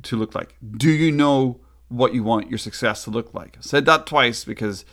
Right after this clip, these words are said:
I will keep repeating it over and over again because people don't actually know this.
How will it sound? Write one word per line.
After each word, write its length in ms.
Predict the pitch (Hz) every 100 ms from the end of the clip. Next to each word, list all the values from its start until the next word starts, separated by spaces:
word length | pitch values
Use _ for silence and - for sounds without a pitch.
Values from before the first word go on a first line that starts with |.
| _ _ _ _
I 100 | 110
will 260 | 113 113 110 _ -
keep 160 | 131
repeating 340 | 135 151 151 131
it 180 | 113 -
over 220 | 135 131
and 80 | 135
over 140 | 143
again 300 | 135 110 104
because 240 | 101 113 110
people 880 | _ - 160 196 131 107 143 180 _ _ _ _ _ _ _
don't 340 | 123 135 131 123
actually 360 | 117 120 - 123
know 220 | 110 113
this. 440 | 104 98 - -